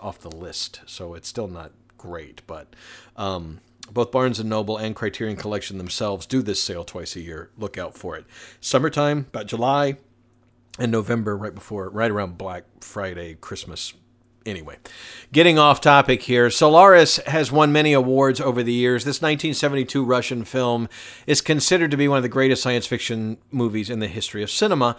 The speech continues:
But like I said, it's not for everyone. It,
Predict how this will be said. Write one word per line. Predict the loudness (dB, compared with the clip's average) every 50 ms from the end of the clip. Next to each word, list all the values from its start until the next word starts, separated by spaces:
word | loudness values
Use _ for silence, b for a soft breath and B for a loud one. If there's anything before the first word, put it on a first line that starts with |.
| B B B B B
But | 0 2
like | 2 2 2
I | 0
said, | 0 0 -2 -2 -4 -4 -4
it's | -6 -8 -8 -6
not | -4 0 0 0 0 -2 -6 -14
for | -8 -6 -4 -4 -4 0 2
everyone. | 2 2 4 2 2 0 0 -2 -6 -6 -8 -12 -18 _ -8
It, | -8 -8 -8 -10